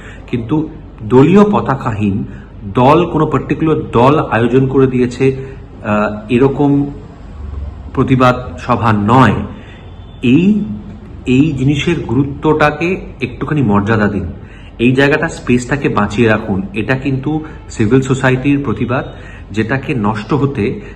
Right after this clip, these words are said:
দেবেন না। যে কোনো, আহ, না, কেন রাজনৈতিক নয়, অফকোর্স রাজনৈতিক বলে নষ্ট কর-, নষ্ট হতে দেবেন না। সিভিল সোসাইটির মুভমেন্টের স্পেসটা বাঁচিয়ে রাখুন, এতে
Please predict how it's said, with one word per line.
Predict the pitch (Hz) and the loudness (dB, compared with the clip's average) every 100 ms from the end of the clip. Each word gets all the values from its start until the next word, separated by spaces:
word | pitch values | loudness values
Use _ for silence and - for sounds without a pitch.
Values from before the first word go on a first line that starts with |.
| - 98 | -14 0
দেবেন | 120 120 104 | 2 4 2
না। | 92 87 | 0 -4
যে | 104 | -6
কোনো, | 117 135 | 0 4
আহ, | 131 127 110 - 101 | 4 2 -4 -6 -6
না, | 107 107 | -2 -2
কেন | 101 107 - 135 | -2 -4 0 2
রাজনৈতিক | 147 139 131 139 147 135 | 4 4 4 2 0 -2
নয়, | 160 | -2
অফকোর্স | 117 - 160 139 | -4 -2 0 2
রাজনৈতিক | 127 131 123 123 110 | 2 2 0 0 -2
বলে | 120 | -2
নষ্ট | 120 101 - | 0 -2 -4
কর-, | 104 117 - - | -6 -6 -6 -6
নষ্ট | 104 104 | -4 -4
হতে | 120 117 | -4 -2
দেবেন | 107 95 95 | -2 -2 -4
না। | 90 85 - - - - - | -6 -10 -14 -16 -16 -16 -10
সিভিল | 131 127 143 | -4 0 2
সোসাইটির | 160 - 156 151 160 131 | 0 0 0 2 -2 0
মুভমেন্টের | 110 117 113 135 139 151 139 | 0 0 0 0 0 -2 -4
স্পেসটা | - - 113 - 110 | -6 -4 -4 -2 -4
বাঁচিয়ে | 104 101 - 117 | -2 -2 0 0
রাখুন, | 101 - - - - - - - - | 0 -4 -10 -14 -18 -18 -16 -16 -6
এতে | 113 110 143 147 151 | -4 2 4 4 2